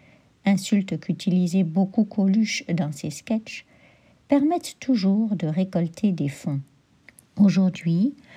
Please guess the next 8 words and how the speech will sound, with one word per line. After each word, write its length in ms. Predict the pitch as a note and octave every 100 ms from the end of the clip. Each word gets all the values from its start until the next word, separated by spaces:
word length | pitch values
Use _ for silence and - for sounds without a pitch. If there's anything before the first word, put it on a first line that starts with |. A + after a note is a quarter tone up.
| - -
les 120 | F#3+
Restos 380 | G3 B3 - D#4+
du 180 | G#3+ G3
Cœur 380 | - G#3+ B3+ B3+
se 180 | - -
sont 200 | F#3+ A#3
développés 800 | A3 B3 A#3 G#3+ F#3+ - F3+ G#3 - -
au-delà 580 | G3 F3+ B3+ F#3 D#3+